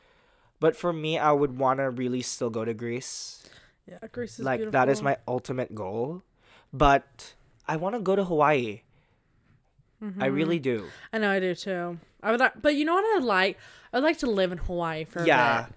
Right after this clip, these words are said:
Speaker 1: Like
Speaker 2: And I know, like, I'm not just saying that's Hannah Maloche. I mean, am I? Kind of. Okay, I really hurt my foot today. Like, it's in
Speaker 1: <laughs>
Speaker 2: pain.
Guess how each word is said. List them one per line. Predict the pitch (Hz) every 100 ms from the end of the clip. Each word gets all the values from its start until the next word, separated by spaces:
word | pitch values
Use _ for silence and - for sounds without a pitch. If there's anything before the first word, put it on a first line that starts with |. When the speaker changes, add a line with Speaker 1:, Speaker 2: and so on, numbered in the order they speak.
| - - - -
Speaker 1:
Like | 156 165 - 254
Speaker 2:
And | 349
I | 370
know, | 339 349 381 381 370 339 220
like, | 277 254 -
I'm | 240 269
not | 277 277 277
just | 262 254
saying | 269
that's | 247 240
Hannah | 214 240
Maloche. | 233 208 196
I | 202
mean, | 233 196
am | 220 226
I? | 220
Kind | - 196 190 180
of. | 170 185
Okay, | 240
I | 226
really | 208 202 202
hurt | 190
my | 156 180
foot | 139 123
today. | - 120 120 107
Like, | -
it's | 196 - 214 185
in | 185
Speaker 1:
<laughs> |
Speaker 2:
pain. | 165 110 110